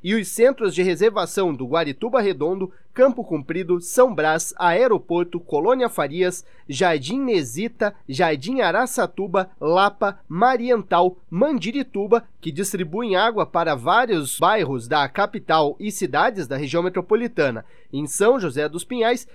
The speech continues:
também está parada a estação de tratamento de água Cotia.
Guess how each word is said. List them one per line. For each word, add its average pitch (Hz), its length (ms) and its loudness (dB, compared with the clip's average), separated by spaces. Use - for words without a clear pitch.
também 247 360 4
está 220 260 -2
parada 180 420 0
a 190 40 2
estação 190 460 0
de 185 120 -2
tratamento 196 680 -2
de 185 200 -2
água 156 320 2
Cotia. 175 760 -2